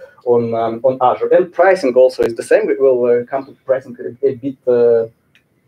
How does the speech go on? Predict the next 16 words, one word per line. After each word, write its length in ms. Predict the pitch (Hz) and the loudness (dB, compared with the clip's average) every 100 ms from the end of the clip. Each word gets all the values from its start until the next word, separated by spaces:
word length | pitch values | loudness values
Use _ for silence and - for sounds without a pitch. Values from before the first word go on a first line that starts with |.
| _ _ _ _ _ _ | _ _ _ _ _ _
a 60 | |
bit 140 | 127 135 | -6 0
later. 280 | 127 - - - - - _ _ - | 0 0 -12 -20 -20 -20 _ _ 0
Yeah. 300 | - 277 - | 0 0 2
So 260 | 233 233 _ _ - | 2 2 _ _ 0
question 320 | 269 269 233 | 0 2 2
not, 280 | 220 220 - | 0 -2 0
not, 280 | 196 202 - | 0 0 0
uh, 300 | 160 156 156 | 4 4 2
not 160 | 175 180 | -2 0
about 320 | 160 151 123 | 0 0 0
this 160 | 156 156 | -4 -2
flow. 300 | 143 131 117 | 0 0 0
Question 500 | - 170 175 - 170 | 0 0 0 -4 -4
about, 400 | 151 139 131 - | 0 2 0 0
uh, 480 | 139 135 131 123 | 0 2 2 0